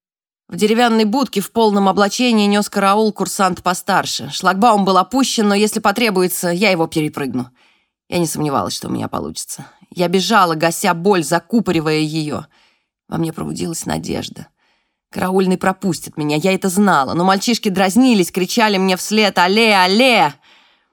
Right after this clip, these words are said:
Вперёд, вперёд!" Когда я обернулась, их уже не было. На плацу стояли машины, рядами. Я замедлила шаг. Караульный вышел из будки и уже поднимал шлагбаум.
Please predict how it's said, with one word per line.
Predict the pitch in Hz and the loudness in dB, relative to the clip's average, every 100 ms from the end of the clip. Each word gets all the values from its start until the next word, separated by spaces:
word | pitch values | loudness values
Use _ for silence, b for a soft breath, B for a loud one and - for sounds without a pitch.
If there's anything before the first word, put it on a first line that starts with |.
| b _ - | b _ -20
Вперёд, | - 208 208 254 196 - | -2 0 2 4 2 -2
вперёд!" | - 185 226 262 170 - - _ _ _ _ _ | -4 0 2 4 2 -2 -20 _ _ _ _ _
Когда | - 185 | -8 -4
я | 175 170 | -2 0
обернулась, | 180 185 185 147 170 | 0 0 -2 -4 -8
их | - | -10
уже | 151 147 | -10 -8
не | - | -8
было. | - - - _ _ _ _ _ _ _ | -8 -10 -16 _ _ _ _ _ _ _
На | - | -6
плацу | 202 208 233 | -2 -2 -2
стояли | - 170 170 160 | -6 -4 -4 -4
машины, | 156 143 - 139 127 _ _ - | -4 -6 -10 -12 -14 _ _ -8
рядами. | 156 147 123 117 120 _ _ _ _ _ _ _ _ | -4 -2 -4 -4 -10 _ _ _ _ _ _ _ _
Я | - 143 | -8 -6
замедлила | 151 147 123 131 131 | -4 -4 -4 -6 -8
шаг. | - - - - _ _ _ _ _ _ _ _ _ _ | -10 -12 -16 -20 _ _ _ _ _ _ _ _ _ _
Караульный | - 180 196 190 190 | -4 -2 0 -2 -2
вышел | 202 - 185 | -2 -4 -4
из | 185 | -4
будки | 202 226 - | -4 -4 -4
и | 175 | -4
уже | 180 190 | -2 -4
поднимал | 170 196 185 | -2 0 0
шлагбаум. | 175 185 175 147 123 127 | -2 -6 -4 -4 -4 -6